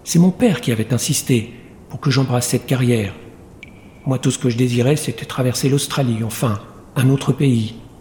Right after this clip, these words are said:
traverser seul un autre désert. Pourquoi ta mère est-elle ignorée de ton récit ? Il n'y en a que pour lui, jusqu'aux cendres et la poussière. Il a enseigné à ses enfants le fait d'avoir un cœur de pierre, et voilà,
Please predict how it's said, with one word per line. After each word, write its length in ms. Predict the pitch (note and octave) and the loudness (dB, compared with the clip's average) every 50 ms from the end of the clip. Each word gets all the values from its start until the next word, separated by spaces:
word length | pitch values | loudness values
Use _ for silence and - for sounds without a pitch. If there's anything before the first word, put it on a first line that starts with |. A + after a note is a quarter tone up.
| - - - | -20 -14 -8
traverser 420 | - - C3 C3+ C3 - - E3 | -4 -2 0 0 0 0 -2 -2
seul 280 | C#3 - - B2+ A2 G#2 | 0 0 0 0 0 0
un 160 | G2 G#2+ A2+ | -2 0 0
autre 240 | B2 A#2+ - - C3 | -2 0 0 0 0
désert. 480 | A2+ C3 B2 A2+ A2 G2+ G2+ G2 F2+ - - - - - - - - - - - - - - - - - - - - - - - - - - - - - - - - - - - - - - - | 2 2 2 0 0 -2 -4 -6 -10 -14 -18 -20 -20 -20 -20 -20 -20 -20 -20 -20 -20 -20 -20 -20 -20 -20 -20 -20 -20 -20 -20 -20 -20 -20 -20 -20 -20 -20 -20 -20 -20 -20 -20 -20 -20 -16 -10 -8
Pourquoi 240 | D#3 - - G3+ F3+ | -6 -4 -2 -2 0
ta 100 | - A#2+ | 2 2
mère 180 | B2+ C3 A#2 | 2 2 2
est-elle 260 | A#2 B2+ - B2 A2 | 0 -2 -2 -2 0
ignorée 340 | A#2 A#2+ B2 A#2+ A#2 B2 C#3 | 2 2 4 4 4 2 2
de 100 | B2+ B2+ | 2 0
ton 140 | - - A2 | 0 0 0
récit ? 500 | G#2+ G#2+ G#2+ - - - A2+ A2 - - - - - - - - - - - - - - - - - - - - - - - - - - - - - - - - - - - - - - - - | 0 0 0 -2 -2 -2 -2 -2 -4 -6 -16 -20 -20 -20 -20 -20 -20 -20 -20 -20 -20 -20 -20 -20 -20 -20 -20 -20 -20 -20 -20 -20 -20 -20 -20 -20 -20 -20 -20 -20 -20 -20 -20 -20 -20 -16 -4 0
Il 80 | C#3 C3+ | 2 4
n'y 80 | B2+ | 4
en 60 | B2 | 4
a 60 | B2 A#2+ | 2 0
que 120 | - - | 0 -2
pour 160 | C#3 A#2+ B2 | -2 -2 0
lui, 320 | A#2 A2+ A#2 A#2 - - - - - - - - - | 0 0 -2 -4 -6 -12 -18 -20 -20 -20 -20 -20 -18
jusqu'aux 380 | - - - D3+ - - - D3 | -8 -4 -2 -2 -2 0 0 0
cendres 300 | - - C#3+ C3+ A#2+ B2 | 2 2 2 2 2 2
et 40 | A#2+ | 2
la 60 | B2 | 0
poussière. 520 | B2 - D3 - - - A#2 G#2 G2 G2+ G2+ - - - - - - - - - - - - - | 0 -2 -4 -4 -2 -2 -2 -2 -2 -4 -8 -10 -16 -20 -20 -20 -20 -20 -20 -20 -20 -12 -4 0
Il 100 | E3 D#3 | 2 2
a 80 | D3+ D3 | 4 4
enseigné 340 | D3 - - D#3+ D#3 D#3+ | 2 2 2 4 4 4
à 40 | D3+ | 4
ses 240 | D3 - D3 C3 C3 | 2 2 0 2 2
enfants 220 | C3+ C3 - F3+ | 0 0 0 0
le 60 | D#3+ C#3 | 0 0
fait 120 | - - | 0 0
d'avoir 300 | B2 B2 C3 B2+ C#3 A#2+ | 0 0 2 2 2 0
un 80 | C3 B2 | 0 0
cœur 240 | A#2+ - D#3 C#3 B2+ | 0 0 0 2 2
de 80 | C3 | 2
pierre, 400 | B2+ C3+ - - C3+ B2 A2+ A2 | 0 0 -2 0 0 0 2 2
et 60 | B2+ B2+ | 2 2
voilà, 680 | B2 D3 C#3 C3+ B2+ A2+ G#2 G#2+ - - - - - | 2 2 2 2 2 0 -2 -4 -10 -14 -18 -20 -20